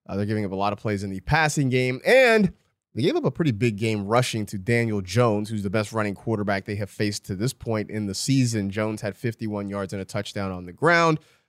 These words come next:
Uh, Lamar Jackson, for the record, leads all quarterbacks in rushing yards. He is second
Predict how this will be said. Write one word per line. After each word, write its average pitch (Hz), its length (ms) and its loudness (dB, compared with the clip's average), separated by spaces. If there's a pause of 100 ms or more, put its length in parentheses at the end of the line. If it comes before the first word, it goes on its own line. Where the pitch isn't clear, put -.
(120)
Uh, 85 100 -8
Lamar 165 260 0
Jackson, 170 580 0
for 104 240 -8
the 92 80 -6
record, 95 460 -8
leads 123 340 0
all 170 240 4
quarterbacks 123 580 2
in 104 200 -8
rushing 123 360 0
yards. 107 300 -2
He 110 120 -6
is 98 100 -4
second 147 480 0